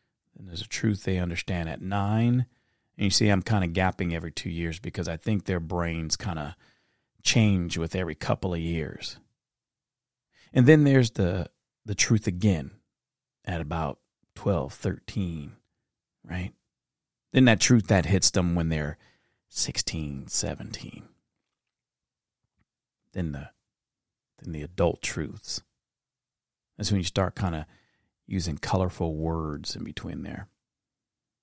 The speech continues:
Now, with my kids, I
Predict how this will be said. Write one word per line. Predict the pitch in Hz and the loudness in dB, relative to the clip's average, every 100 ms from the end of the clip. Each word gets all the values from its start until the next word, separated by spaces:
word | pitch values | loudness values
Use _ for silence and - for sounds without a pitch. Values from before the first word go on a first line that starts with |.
| _ _ _ _ _ _ _ _ _ _ _ _ - | _ _ _ _ _ _ _ _ _ _ _ _ 2
Now, | 113 | 6
with | 113 113 | 6 6
my | 107 | 4
kids, | - 113 101 92 | 6 6 6 4
I | 95 82 | 2 2